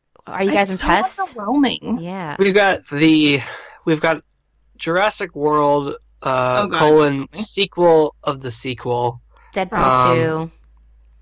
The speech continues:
Speaker 1: two.
Speaker 3: Uh, sorry, what was that?
Speaker 1: Deadpool two.
Speaker 3: Deadpool two, which really just Deadpool is out, out, outstayed his welcome. I, I liked the first Deadpool. It doesn't really get better with age. Like, when I saw it in theaters, I had a lot of fun,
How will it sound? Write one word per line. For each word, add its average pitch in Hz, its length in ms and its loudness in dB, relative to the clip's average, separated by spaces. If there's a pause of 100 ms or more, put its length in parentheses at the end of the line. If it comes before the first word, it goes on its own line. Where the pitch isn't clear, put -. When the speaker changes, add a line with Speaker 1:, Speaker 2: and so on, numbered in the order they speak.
(520)
Speaker 1:
two. - 80 -14 (100)
Speaker 3:
Uh, 127 480 2 (240)
sorry, 147 220 0
what 143 80 2
was 170 100 -2
that? 254 220 2
Speaker 1:
Deadpool 190 500 -4
two. 170 300 -10 (480)
Speaker 3:
Deadpool 190 360 2
two, 165 320 4
which - 420 0 (520)
really 165 460 6
just 120 260 -6
Deadpool 135 400 0
is 120 80 -2
out, 127 340 0
out, 131 200 -2 (180)
outstayed 127 480 -2
his 117 160 -8
welcome. 120 460 -2
I, 220 280 0
I 277 120 0
liked 180 360 0
the 180 100 -8
first 180 280 -10
Deadpool. 165 400 -2
It 156 60 -4
doesn't 175 320 -4 (280)
really 170 600 -2
get 165 200 0
better 156 220 2
with 147 140 2
age. 143 340 0
Like, 131 140 -2
when 156 80 2
I 156 80 0
saw 180 160 2
it 165 60 0
in 139 60 -6
theaters, 139 360 -4
I 135 80 0
had 139 120 -2
a 139 40 0
lot 139 120 0
of 131 80 -6
fun, 139 240 -6